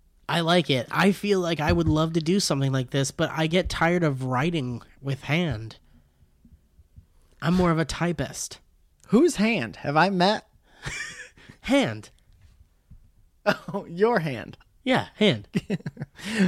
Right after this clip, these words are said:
Speaker 2: You get tired of writing by hand.
Speaker 1: Yeah, uh, and also hand.
Speaker 2: <laughs> Two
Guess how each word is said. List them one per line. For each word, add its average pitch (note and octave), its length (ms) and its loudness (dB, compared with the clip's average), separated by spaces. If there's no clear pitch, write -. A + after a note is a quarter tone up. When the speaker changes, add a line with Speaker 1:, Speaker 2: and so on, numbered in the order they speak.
Speaker 2:
You F#3+ 180 -6
get F#3 240 2
tired G3 280 0
of E3+ 100 -2
writing F3 320 2
by D#3 260 4
hand. F2+ 420 -4
Speaker 1:
Yeah, B3 220 6
uh, G#3 160 -4
and G3 260 -4
also F3 340 0
hand. B2+ 280 -4
Speaker 2:
<laughs> - 480 -8
Two E3+ 200 0